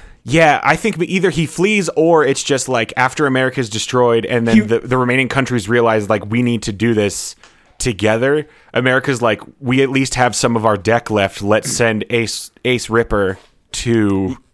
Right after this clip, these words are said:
Speaker 2: Yeah, yeah. That's not his name. That's his, he is the Ace
Speaker 1: I know,
Speaker 2: Ripper
Speaker 1: but
Speaker 2: of the United
Speaker 1: I, I had
Speaker 2: States.
Speaker 1: Ace, Ace Ripper was said inside brackets so that
Speaker 2: Uh-huh.
Speaker 1: you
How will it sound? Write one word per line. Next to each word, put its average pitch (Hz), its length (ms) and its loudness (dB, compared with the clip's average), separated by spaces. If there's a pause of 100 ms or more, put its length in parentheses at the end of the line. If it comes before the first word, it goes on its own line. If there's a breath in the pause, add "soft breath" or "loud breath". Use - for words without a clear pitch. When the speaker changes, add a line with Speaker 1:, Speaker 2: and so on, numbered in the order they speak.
(260)
Speaker 2:
Yeah, 127 180 0
yeah. 107 280 0
That's 240 220 2
not 269 140 4
his 208 160 4
name. 208 260 4
That's 160 160 2
his, 151 300 -2
he 196 340 2
is 180 180 2
the 156 200 -2
Ace 160 140 4
Speaker 1:
I 151 80 6
know, 135 140 4
Speaker 2:
Ripper 147 140 4
Speaker 1:
but 127 220 4
Speaker 2:
of 113 60 -4
the 127 60 0
United 123 140 2
Speaker 1:
I, - 60 6
I - 80 2
had 156 80 2
Speaker 2:
States. 147 420 2
Speaker 1:
Ace, 95 200 -20
Ace 156 240 -2
Ripper 147 280 2
was 120 220 0
said 117 260 0
inside 107 560 -2 (240)
brackets 110 840 -2
so 123 200 -2
that 107 140 2
Speaker 2:
Uh-huh. 147 160 2
Speaker 1:
you 120 60 2